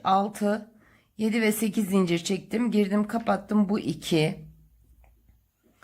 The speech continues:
Tekrar bir, iki, üç, dört. Bu sefer dört çektim bakın. İki adet, sekiz adet zincir çektim. Kapattım. Üçüncü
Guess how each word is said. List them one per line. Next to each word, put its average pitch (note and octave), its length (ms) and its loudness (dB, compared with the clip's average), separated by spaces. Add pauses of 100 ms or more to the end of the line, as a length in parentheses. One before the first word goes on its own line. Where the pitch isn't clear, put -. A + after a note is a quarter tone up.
(640)
Tekrar A3+ 580 4
bir, C#4 420 2
iki, A#3 460 -4
üç, A#3 540 -6
dört. G3+ 380 2 (640)
Bu D4 40 -8
sefer C4+ 380 2
dört F3+ 200 0
çektim D#3+ 320 -6
bakın. D3+ 320 -8 (520)
İki E4+ 220 4
adet, C#4 400 0 (360)
sekiz B3+ 300 -2
adet A3+ 240 2
zincir G3+ 300 0
çektim. - 420 -6 (520)
Kapattım. D3 520 -2 (580)
Üçüncü C#4+ 680 2